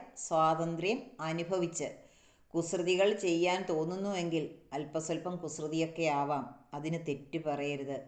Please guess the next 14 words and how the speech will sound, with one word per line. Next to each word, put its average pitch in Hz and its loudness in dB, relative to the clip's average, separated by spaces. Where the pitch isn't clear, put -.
അവിടെ 139 -2
കുട്ടി 147 -2
വളരുകയാണ്, 165 2
കുട്ടിയുടെ 160 4
ശാരീരികവും 160 2
മാനസികവും 165 0
വൈകാരികവുമായ 214 6
വളർച്ചയാണ് 175 4
അവിടെ 151 0
ഉണ്ടായിക്കൊണ്ടിരിക്കുന്നത്. 143 -4
ഒപ്പം 151 -4
കുട്ടിയുടെ 139 -2
ബ്രെയിൻ 151 -2
ഡെവലപ്മെൻറ്റും. 127 -6